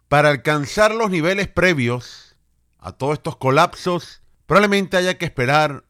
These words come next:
unos cuantos años. Entonces, ese leve repunte, mínimo, pudiéramos hablarlo cuando lo comparamos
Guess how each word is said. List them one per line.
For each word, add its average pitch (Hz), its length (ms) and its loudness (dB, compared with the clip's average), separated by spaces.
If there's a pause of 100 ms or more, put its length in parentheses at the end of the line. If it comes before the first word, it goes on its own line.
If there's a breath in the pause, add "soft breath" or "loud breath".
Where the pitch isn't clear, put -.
unos 131 320 -2
cuantos 117 480 -4
años. 73 500 -12 (400)
Entonces, 226 960 -4 (160)
ese 185 260 -2
leve 190 220 4
repunte, 131 560 -4 (300)
mínimo, 113 580 -2
pudiéramos 107 280 -4
hablarlo 135 420 4
cuando 127 220 0
lo 113 120 -2
comparamos 127 720 -2